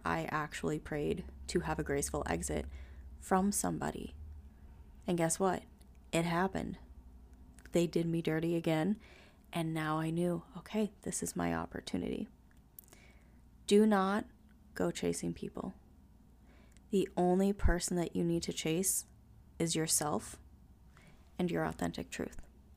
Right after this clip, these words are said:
You are the one you go to bed with at night. You are the one who you know has your back. You are the person who cares most about your happiness, your well-being, your success. Treat her kindly,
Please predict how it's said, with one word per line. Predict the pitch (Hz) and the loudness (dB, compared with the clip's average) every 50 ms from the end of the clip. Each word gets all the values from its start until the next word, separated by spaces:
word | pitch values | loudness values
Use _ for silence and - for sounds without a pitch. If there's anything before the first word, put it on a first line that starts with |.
| - - - - - - - - | -20 -16 -16 -16 -16 -16 -12 -6
You | 214 185 185 202 208 | 0 6 8 10 10
are | 220 | 10
the | 220 226 | 10 10
one | 226 220 214 | 8 10 8
you | 214 | 8
go | 202 202 190 | 8 8 6
to | 190 - | 6 6
bed | - 180 175 180 | 4 4 6 6
with | 175 175 - | 2 2 2
at | 170 175 - | 0 0 0
night. | - 175 - - - - - - - - - - - | 0 0 0 0 -2 -6 -10 -20 -20 -20 -20 -10 -4
You | - 190 180 185 190 | -2 2 4 6 8
are | 202 214 | 8 8
the | 214 208 | 8 8
one | 202 202 196 | 6 6 4
who | 190 196 196 | 4 4 2
you | 185 180 175 | 4 4 4
know | 175 175 170 165 165 165 - - - - - - - - - - - - | 4 4 2 2 2 0 -2 -6 -14 -20 -20 -20 -20 -20 -20 -20 -10 -2
has | - 190 180 180 - - | 2 2 2 2 2 0
your | 175 175 170 | 2 2 2
back. | 165 - 165 156 160 165 - - - - - - - - - - - - - - - - - - - - - - - - - - - | 0 -2 -4 -4 -4 -4 -6 -8 -14 -18 -18 -20 -20 -20 -20 -20 -20 -20 -20 -20 -20 -20 -20 -20 -20 -20 -20 -20 -20 -20 -20 -14 -6
You | 208 185 180 190 202 208 | -2 4 8 10 12 12
are | 202 | 10
the | 196 190 | 10 6
person | 190 185 180 180 - 175 175 | 4 4 2 2 2 0 -2
who | 165 175 175 | 0 -2 -4
cares | - - 175 170 170 - - | -2 0 0 0 0 0 -2
most | 165 170 - - | 0 0 0 -2
about | 196 - 170 170 - | -2 -2 -2 -2 0
your | 175 170 170 | 0 -2 -2
happiness, | 165 - 180 180 180 - - 196 214 240 254 262 262 - - - - - - - - - - - | -2 -2 -2 -2 -2 0 0 2 2 2 2 0 0 -4 -4 -6 -10 -20 -20 -20 -20 -20 -8 -2
your | 190 180 180 | 2 2 2
well-being, | 175 170 165 165 165 - 175 175 175 175 180 - - - - - - - - - - - - - - - | 4 2 2 2 2 2 2 2 2 0 -2 -4 -6 -18 -20 -20 -20 -20 -20 -20 -20 -20 -20 -20 -14 -6
your | - 175 170 | -2 -2 -2
success. | - - - - - - - - - - - - - - - - - - - - - - - - - - - - - - - - - - - - - - - - - - | -2 -4 -6 -4 -4 -4 -4 -4 -2 -4 -6 -6 -6 -16 -20 -20 -20 -20 -20 -20 -20 -20 -20 -20 -20 -20 -20 -20 -20 -20 -20 -20 -20 -20 -20 -20 -20 -20 -20 -20 -20 -12
Treat | - - - 202 202 202 | -4 4 6 6 6 6
her | - 208 202 | 6 4 4
kindly, | 202 - - 190 180 175 180 175 170 165 165 170 - | 4 2 0 2 2 2 2 2 0 0 -2 -4 -6